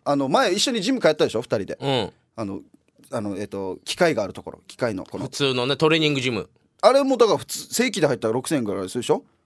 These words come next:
Speaker 2: うん。
Speaker 1: 五千円、六千円か。
Speaker 2: あ、そんなもんでしたっけ？
Speaker 1: うん、多分、多分。わかんないけど、ば-、場所によると思うけど、それでプラス、まあ、二千円で、まあ、キックボクシングを習えたらなーっていうところで、まあ、もともと格闘技好きなんで、プロレスから。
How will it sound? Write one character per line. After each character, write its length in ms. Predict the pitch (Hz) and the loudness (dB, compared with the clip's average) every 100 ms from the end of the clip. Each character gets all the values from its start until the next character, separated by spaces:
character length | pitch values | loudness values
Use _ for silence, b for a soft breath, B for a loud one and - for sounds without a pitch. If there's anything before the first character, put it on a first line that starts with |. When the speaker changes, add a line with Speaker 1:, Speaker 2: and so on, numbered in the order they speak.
| _ | _
Speaker 2:
う 60 | 98 | -4
ん。 160 | 95 | -2
Speaker 1:
五 100 | 98 | -2
千 180 | 113 139 | 0 0
円、 80 | 123 | 0
六 140 | 120 | -4
千 140 | - 117 | -4 -6
円 40 | |
か。 160 | 87 - _ _ _ _ _ _ - | -6 -14 _ _ _ _ _ _ -4
Speaker 2:
あ、 60 | 151 | -2
そ 120 | - | 0
ん 20 | |
な 80 | 480 | 0
も 120 | 480 | -2
ん 40 | 120 | -6
で 40 | |
し 80 | - | -8
た 80 | - | -12
っ 20 | |
け？ 160 | - - _ - | -14 -16 _ -2
Speaker 1:
う 60 | |
ん、 100 | 147 | -2
多 140 | 165 175 | 0 0
分、 180 | 120 | -2
多 140 | 98 156 | -4 -6
分。 200 | 98 - | -6 -4
わ 120 | 151 | 0
か 80 | 190 | 2
ん 40 | 208 | 2
な 80 | |
い 20 | 135 | -2
け 60 | |
ど、 80 | 98 | 0
ば-、 160 | - - | 0 2
場 120 | - | 2
所 100 | 254 | 2
に 80 | 254 | 0
よ 60 | |
る 60 | 269 | 2
と 100 | 196 | 2
思 140 | 202 | 2
う 40 | 185 | 0
け 100 | 185 | 2
ど、 240 | 214 - B B B | 2 2 B B B
そ 120 | B 254 | B 0
れ 60 | |
で 80 | 254 | 0
プ 140 | - | 2
ラ 120 | 254 247 | 2 2
ス、 140 | 254 | 0
ま 120 | 240 | 0
あ、 40 | 185 | 0
二 120 | 170 | -2
千 320 | 190 185 180 | -2 -4 -4
円 200 | 180 180 | -6 -2
で、 240 | 214 208 | 2 2
ま 120 | 127 117 | 0 -4
あ、 20 | |
キ 140 | 135 | -10
ッ 60 | - | -14
ク 100 | - | -8
ボ 120 | 135 135 | -8 -8
ク 100 | - | -8
シ 140 | 127 | -8
ン 100 | 101 | -8
グ 200 | 95 104 | -8 -8
を 80 | 104 | -4
習 240 | 113 123 | -2 -2
え 40 | 123 | 0
た 120 | 135 | 2
ら 120 | 147 | 4
な 400 | 220 294 302 294 | 4 4 6 4
ー 20 | |
っ 80 | - | 2
て 80 | 214 | 0
い 120 | 202 | 0
う 60 | 180 | -2
と 220 | - 165 | -6 -4
こ 120 | 156 | 0
ろ 100 | 139 | 0
で、 120 | 131 | 0
ま 80 | 139 | 0
あ、 20 | |
も 140 | 160 - | 2 4
と 120 | 349 | 4
も 100 | 339 | 4
と 100 | 220 | 2
格 200 | 220 233 | 0 -2
闘 120 | 269 | -4
技 80 | 160 | -4
好 140 | - | -4
き 100 | - | -2
な 100 | 226 | 0
ん 40 | 120 | -2
で、 80 | |
プ 140 | 101 131 | 0 0
ロ 100 | 131 | 0
レ 80 | 123 | -2
ス 120 | - | -2
か 120 | 123 | -2
ら。 180 | 101 - | 0 -6